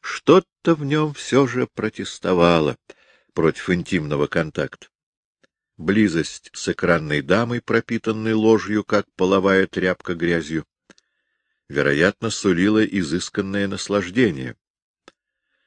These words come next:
Но он опасался, что у него попросту не хватит мужицкого напора. Желанная встреча чутко угадала его сомнения.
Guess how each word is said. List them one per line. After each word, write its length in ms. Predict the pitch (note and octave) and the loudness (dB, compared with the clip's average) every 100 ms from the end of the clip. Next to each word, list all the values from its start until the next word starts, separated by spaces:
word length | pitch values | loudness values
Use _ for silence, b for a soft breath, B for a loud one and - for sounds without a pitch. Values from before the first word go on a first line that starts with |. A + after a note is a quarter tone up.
| _ _ | _ _
Но 120 | F2 | -2
он 100 | B2 | 2
опасался, 680 | F3+ F3 D#3+ E3 F3 E3 D3 | 2 2 2 4 4 4 0
что 240 | - B2+ | 2 2
у 60 | A#2 | 2
него 280 | A2+ A#2+ D#3 | 2 2 2
попросту 600 | - D3+ C#3+ C#3+ - C3 | 4 2 2 -4 -2 -2
не 100 | A#2+ | -2
хватит 500 | - B2 C3 A#2+ - | 0 2 2 0 -6
мужицкого 640 | F#2 F#2+ A2+ - - G2 | -4 -2 -2 -4 -4 -2
напора. 500 | G2 F#2+ G2 D#2+ B1+ - _ _ _ _ _ _ _ _ _ _ _ _ _ - | -2 0 4 4 2 -10 _ _ _ _ _ _ _ _ _ _ _ _ _ -10
Желанная 640 | D#2 F2 E2 D#2 C#2+ C#2 | -2 4 4 2 0 -4
встреча 600 | - - F2 D3 - F3 | -4 -2 2 2 2 -4
чутко 520 | - D#3 D3+ - D#3 | -2 -4 -4 0 0
угадала 560 | C3+ D3 D3 G#2+ G2+ G2+ | 0 2 2 4 2 2
его 240 | F#2+ F#2+ | 0 -2
сомнения. 680 | - F#2 E2+ E2+ D#2+ D#2 | -2 -4 -4 -4 -6 -8